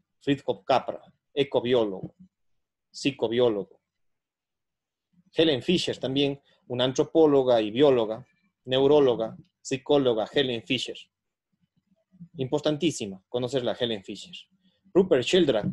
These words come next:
un importante personaje ing-, de Inglaterra, psicobiólogo. Él es psicobiólogo también.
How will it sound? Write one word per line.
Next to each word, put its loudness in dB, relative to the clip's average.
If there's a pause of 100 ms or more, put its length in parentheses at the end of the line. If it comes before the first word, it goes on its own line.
(160)
un -8
importante -4
personaje -2
ing-, -6
de -6
Inglaterra, 0 (800)
psicobiólogo. 0 (220)
Él 2
es 4
psicobiólogo -4
también. -6